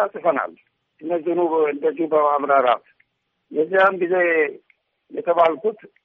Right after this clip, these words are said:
እንዴ በጣም ደብዳቤያችሁ ጠነከረብን የሚል ነበረ እና ያኔም እችኑ መልእክት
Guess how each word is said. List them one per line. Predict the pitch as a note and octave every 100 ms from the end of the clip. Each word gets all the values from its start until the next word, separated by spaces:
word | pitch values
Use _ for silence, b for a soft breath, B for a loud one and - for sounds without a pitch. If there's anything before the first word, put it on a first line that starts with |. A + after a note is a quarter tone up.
| _ _ -
እንዴ | F3+ G3 F#3+ F#3
በጣም | F3 F3 F3 E3
ደብዳቤያችሁ | D#3+ E3 E3 E3+ E3 - E3 D#3+
ጠነከረብን | - E3 D#3 D3+ C#3 C3 A#2+ - _ _ _ _ E4
የሚል | C#3 D3+ E3+ E3+
ነበረ | E3+ D3+ C#3 B2 A2+
እና | A#2 C3+ C#3 C#3 B2
ያኔም | C3 C#3 D#3 D3 D3 C#3 C3 B2+ A#2+ _ _ _ _ _
እችኑ | D3+ - G3 F#3+
መልእክት | E3 F#3+ -